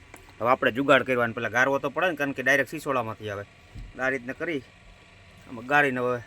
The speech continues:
હું ને મામુ બે ટ્રાય કરી રસ પીવાની, કેવો છે ઈ જોઈ, ટેસ્ટ કરી. ફાઇનલ ભાઈ જો આપણી ગાડી ભરાઈ ગઈ. આવ્યા છે અહીંયા વજન કાંટે, વજન કાંટો કરી, બિલ્ટી બિલ્ટી લઈ અને હવે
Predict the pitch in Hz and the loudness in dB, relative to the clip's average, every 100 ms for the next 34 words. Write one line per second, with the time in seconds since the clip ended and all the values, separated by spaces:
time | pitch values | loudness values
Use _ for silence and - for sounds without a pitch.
0 | - - - 131 123 131 120 110 127 131 | -16 -16 -8 -4 -2 -4 -4 0 2 2
1 | 143 143 95 95 117 - 117 110 98 - | 2 -2 -2 -8 -8 -8 -6 -6 -6 -6
2 | 123 107 - - 135 117 107 127 104 - | -6 -6 -12 -4 -2 -2 -2 -4 -6 -14
3 | - 131 123 - 127 107 - - - _ | -6 -4 -4 -4 -8 -8 -14 -20 -20 _
4 | _ - - - - - - 180 202 180 | _ -4 -2 0 0 2 6 8 10 10
5 | 180 180 185 170 165 170 143 202 233 185 | 10 12 10 10 6 6 6 6 6 2
6 | 196 - - - - - - - - 160 | 0 -6 -8 -8 -8 -8 -8 -8 2 6
7 | 165 151 151 139 151 151 131 123 123 131 | 8 8 4 4 4 4 2 2 -2 -2
8 | 127 131 135 190 208 135 - - - - | 0 0 4 6 6 4 -4 -12 -12 -12
9 | - - - - - - 196 185 175 175 | -14 -14 -12 -12 -10 -2 0 2 0 0
10 | 175 170 208 170 143 - 131 139 | 2 4 6 4 0 -10 -6 -4